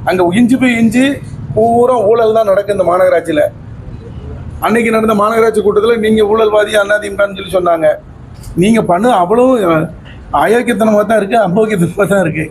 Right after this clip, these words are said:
அவ்வளவு ஊழல் நீங்க தான் பண்ணிக்கிட்டு இருக்கீங்க. அது அன்னைக்கே பேட்டி கொடுத்தாச்சு. இதை பொறுத்த மட்டுக்கு அனுமதி இல்லாத நிலம், பல கோடி ரூபா வந்து பாதாள சாக்கடை எப்படி வந்துச்சு, ஆ, தண்ணி எப்படி வந்துச்சு,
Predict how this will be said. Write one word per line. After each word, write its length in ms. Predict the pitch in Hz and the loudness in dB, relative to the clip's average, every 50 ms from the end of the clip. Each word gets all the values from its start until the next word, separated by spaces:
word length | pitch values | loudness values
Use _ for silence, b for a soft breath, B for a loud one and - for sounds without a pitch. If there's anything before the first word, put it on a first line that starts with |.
| - - | -6 -2
அவ்வளவு 340 | 151 160 190 208 214 202 | -2 0 2 2 2 4
ஊழல் 240 | 202 208 220 233 226 | 2 2 2 2 0
நீங்க 200 | 208 208 208 208 | 0 0 2 2
தான் 140 | 208 214 196 | 0 0 0
பண்ணிக்கிட்டு 340 | 185 175 185 185 175 175 170 | -2 -4 -4 -4 -6 -8 -4
இருக்கீங்க. 360 | 156 165 165 160 165 180 - - B B B B B B B B B B B | 0 2 2 4 2 2 -2 -8 B B B B B B B B B B B
அது 200 | 156 156 190 190 | -2 0 2 2
அன்னைக்கே 360 | 196 185 190 202 196 226 208 | 0 0 0 0 0 0 0
பேட்டி 240 | 175 208 208 - 190 | 2 0 0 0 0
கொடுத்தாச்சு. 540 | 214 190 170 202 180 - 185 208 220 - B B B B B B | -2 0 0 -2 -2 0 -2 -2 -2 -4 B B B B B B
இதை 200 | 180 202 254 262 | 0 0 0 2
பொறுத்த 280 | 254 240 240 208 240 | 0 0 0 2 2
மட்டுக்கு 460 | 226 233 214 240 240 269 262 226 202 | 2 2 2 2 2 2 4 4 2
அனுமதி 460 | 175 165 160 175 202 240 247 262 254 247 | 2 2 2 2 2 2 2 4 2 2
இல்லாத 280 | 233 240 226 226 233 | 2 2 2 2 2
நிலம், 320 | 208 196 190 190 185 - - - - - | 2 2 2 2 0 -2 -4 -8 -4 -2
பல 180 | 180 180 214 | 0 2 2
கோடி 240 | 226 226 220 208 220 | 2 2 2 2 2
ரூபா 220 | 220 233 254 254 226 | 2 2 2 2 2
வந்து 280 | 214 220 226 220 - B B B B | 2 2 0 0 -2 B B B B
பாதாள 400 | - 180 208 247 262 254 247 226 | 0 0 0 2 0 0 0 0
சாக்கடை 300 | - 226 220 214 214 214 | 0 0 0 2 2 0
எப்படி 220 | 202 196 196 208 196 | 0 0 0 0 0
வந்துச்சு, 480 | 190 180 175 - 226 233 240 247 254 - - - - - - - - - - - - - - | 0 0 0 0 0 0 0 -2 -4 -8 -18 -20 -20 -20 -20 -20 -20 -20 -20 -20 -14 -6 -2
ஆ, 280 | 185 190 190 185 185 | -2 0 0 0 0
தண்ணி 380 | 170 - 202 202 220 247 262 269 | 0 0 0 2 2 4 2 2
எப்படி 240 | 254 220 220 220 220 | 2 2 0 0 0
வந்துச்சு, 540 | 208 202 190 156 185 226 240 240 - - | 0 0 0 0 0 2 2 0 0 -4